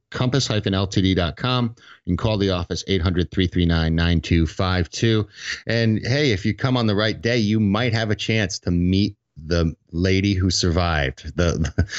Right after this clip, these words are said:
<laughs> the miracle woman who got out of that car. Um,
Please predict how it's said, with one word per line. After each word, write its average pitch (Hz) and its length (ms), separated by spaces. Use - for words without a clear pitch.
<laughs> - 80
the 104 160
miracle 110 720
woman 80 360
who 90 160
got 90 240
out 80 160
of 76 100
that 76 180
car. 73 400
Um, 73 580